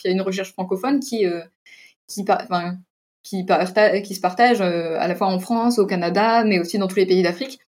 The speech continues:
enfin, dans pas mal de pays d'Afrique francophone. Et donc, il y a, il y a des chercheurs français, euh, qui publient, euh, ouais, presque exclusivement en français et qui parlent contre français. Donc ça, moi, c'est quelque chose qui m'avait beaucoup, euh, étonnée quand je suis arrivée en sciences de l'éducation, parce que contrairement à l'idée qu'on se fait, euh, de,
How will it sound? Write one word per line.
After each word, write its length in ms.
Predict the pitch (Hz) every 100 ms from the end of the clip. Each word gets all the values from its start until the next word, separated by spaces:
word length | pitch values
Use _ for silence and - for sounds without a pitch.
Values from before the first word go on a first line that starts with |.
| _ _ _ _ _ _
enfin, 80 | 185
dans 80 | 165
pas 140 | 202
mal 100 | 196
de 60 | 190
pays 180 | 185 180
d'Afrique 240 | 180 202
francophone. 560 | - 175 180 262 254 - _ _ _ _ _ -
Et 80 | 202
donc, 160 | 247
il 160 | - 190
y 60 |
a, 180 | 196 180
il 40 | 175
y 60 |
a 60 | 170
des 140 | 175
chercheurs 340 | 185 185 220 214
français, 500 | 185 247 311 453 -
euh, 160 | 180 175
qui 260 | 190 247 247
publient, 380 | 220 190 285 392 _ _ _ -
euh, 140 | 175 - _ _ _ _ _ _ _ -
ouais, 240 | 214 240
presque 300 | 240 285 285
exclusivement 760 | 208 - - 214 202 214 269 -
en 80 | 262
français 500 | 240 202 190 220 - _ _ -
et 80 | 214
qui 180 | - 185
parlent 280 | 214 247 240
contre 280 | 262 240
français. 400 | 240 226 214 - _ _ _ -
Donc 80 | 202
ça, 120 | 277
moi, 120 | 240
c'est 120 | 233
quelque 140 | 180 190
chose 120 | -
qui 40 |
m'avait 160 | 190 175
beaucoup, 320 | 180 240 233
euh, 160 | 107 156
étonnée 260 | 180 208
quand 80 | 233
je 40 | 190
suis 100 | 185
arrivée 160 | 180
en 60 | 185
sciences 180 | 196 196
de 60 |
l'éducation, 480 | 185 170 175 180 277
parce 140 | -
que 100 | -
contrairement 400 | - 180 185 190
à 80 | 208
l'idée 240 | 190 208 214
qu'on 100 | 185
se 80 |
fait, 180 | - 214
euh, 140 | 185
de, 100 | 170